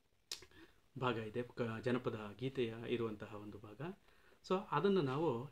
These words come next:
ಈಗ ಈ ಸೆಷನ್ನಲ್ಲಿ, ಮೊದಲನೇ ಸೆಷನ್ನಲ್ಲಿ ನೋಡ್ತಾ ಹೋಗೋಣ ಅಂತ ಹೇಳಿ. So "ಹೊನ್ನ ಬಿತ್ತೆವು ಹೊಲಕ್ಕೆಲ್ಲ" ಅನ್ನುವಂಥದ್ದು ಮೈಸೂರು ವಿಶ್ವವಿದ್ಯಾನಿಲಯ,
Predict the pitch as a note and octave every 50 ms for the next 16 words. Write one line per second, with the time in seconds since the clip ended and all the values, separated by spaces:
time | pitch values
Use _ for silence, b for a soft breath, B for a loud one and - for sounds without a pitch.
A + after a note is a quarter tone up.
0 | - - C#3 C3 A#2+ B2 A#2 B2+ D3 - - - D#3+ E3 F3 - C#3+ - - B2+
1 | A2+ A2 G#2+ A2+ B2+ C#3 C3 A2 A#2+ b b b b b b _ - B2+ B2+ D#3
2 | E3 E3+ D3 - C3 - - A#2+ A2+ B2 C#3 D3 B2 A#2 - - - B2 A#2+ A#2
3 | C3 A#2 G#2+ A#2+ A2 A2 G#2+ G#2+ A2 G#2+ G2 - B2 A#2 G#2 - A2 F#2+ F2+ -
4 | b b b b b b b b b - - G3 F3+ C3+ D#3 F3 G#3 A3 A#3+ G3
5 | - F3 E3 - - D3+ D3 C#3+ D3+ D#3 C#3+ - - B2+ B2+ B2+ B2+ - - -
6 | A#2+ A2+ A2 A2 A2+ A2+ A2+ A2 - B2 A#2+ A#2 A2+ A2+ A2 - D3+ D#3 D#3+ D3+
7 | C3 B2 B2+ B2 C3+ C#3+ - - E3+ D3+ C#3+ C3 C3 B2+ B2+ - - C#3 B2 B2
8 | A#2+ B2 - A#2 B2+ D3 D#3 D#3+ C#3+ A#2+ A2+ B2 C3+